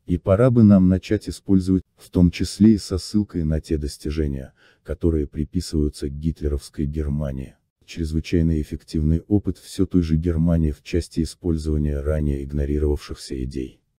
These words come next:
Тем более, что в нашем случае речь-то идёт о наших собственных идеях.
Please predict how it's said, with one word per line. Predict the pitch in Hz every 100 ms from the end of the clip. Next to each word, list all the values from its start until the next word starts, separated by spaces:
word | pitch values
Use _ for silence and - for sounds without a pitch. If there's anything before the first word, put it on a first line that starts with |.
| _ _ _ _ _ _ _
Тем | - 90 87
более, | 92 82 78 -
что | - 82
в | 76
нашем | 80 - 85
случае | - 92 85 90 82
речь-то | 92 104 - 87
идёт | 78 85 95 -
о | 73
наших | 73 78 87
собственных | - 80 - - 71 69 -
идеях. | 67 69 69 65 - _